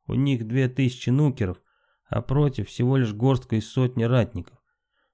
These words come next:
Да только моголы о том не ведали. Войско встало, тысячники совещаться стали.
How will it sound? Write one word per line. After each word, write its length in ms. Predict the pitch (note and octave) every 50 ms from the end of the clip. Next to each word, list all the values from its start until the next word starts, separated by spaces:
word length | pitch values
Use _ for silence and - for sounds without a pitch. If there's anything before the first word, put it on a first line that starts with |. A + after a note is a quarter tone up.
| _ _ _
Да 60 | -
только 340 | - - D#3+ D3 C3+ - -
моголы 480 | C#3 C#3+ D3 C#3 C3+ D3+ D#3 D3+ C#3 C3
о 60 | C3
том 220 | B2+ D3+ C#3 C3+
не 120 | C3+ C#3 C#3+
ведали. 500 | C#3+ D#3 D#3 D3 A#2+ G#2 F#2 F2 E2+ - _ _ _ _ _ _ _ _ _ _
Войско 420 | - G#2+ A2 A2 A2 - - G#2 G2
встало, 540 | - - - B2 B2+ B2+ B2 A#2+ G2+ - - _ _ _ _ _ _ _
тысячники 520 | - C#3+ D3 C3+ B2+ - - B2+ B2 - B2
совещаться 640 | - - C3 C3 B2 B2+ - D3+ C3+ A2+ - - -
стали. 420 | - - A2+ G#2+ F#2+ F2+ E2+